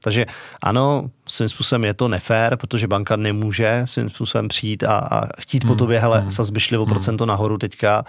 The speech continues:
Speaker 1: no tak my teda po tobě to procento chceme taky,“ to
Speaker 2: Hmm.
Speaker 1: nejde, ale A jako
Speaker 2: Je to,
Speaker 1: není to až taková tragédie
Speaker 2: je,
Speaker 1: za
Speaker 2: je,
Speaker 1: mě.
Speaker 2: máš pravdu, že to z určitého ohledu je to nefér, ale je to zároveň fér, že, mm, ten klient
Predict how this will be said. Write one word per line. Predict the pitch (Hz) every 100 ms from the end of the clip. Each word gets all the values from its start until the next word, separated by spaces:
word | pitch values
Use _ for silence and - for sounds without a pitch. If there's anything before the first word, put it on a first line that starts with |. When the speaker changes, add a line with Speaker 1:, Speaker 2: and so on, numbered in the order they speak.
| - - -
Speaker 1:
no | 110
tak | 104 101
my | 107
teda | 110 107
po | 98
tobě | 101 101 98
to | 101
procento | 104 - 104
chceme | 104 - 107
taky,“ | 110 82 104 98 120 120
to | 110
Speaker 2:
Hmm. | 98
Speaker 1:
nejde, | 98 92 98 104 127 _ - - -
ale | - 104 110 120 123 _ _ _ _ - _ _ _ -
A | 107
jako | -
Speaker 2:
Je | 117
to, |
Speaker 1:
není | 151 165
to | 143
až | 131
taková | 123 127 120
tragédie | 98 92 98 98
Speaker 2:
je, | 117
Speaker 1:
za |
Speaker 2:
je, | 113
Speaker 1:
mě. | 110
Speaker 2:
máš | 117 120
pravdu, | 120 110 107 101
že | 101
to | 110
z | 107
určitého | 104 - 113 113
ohledu | 107 107 110
je |
to | 110 107 92 95
nefér, | 101 98 - 110 107
ale | 107 101
je |
to | 98 107
zároveň | 101 101 104 101
fér, | - 104 95
že, | 95 95
mm, | 92 104 110 101 101
ten | 104 101
klient | 104 101 101 98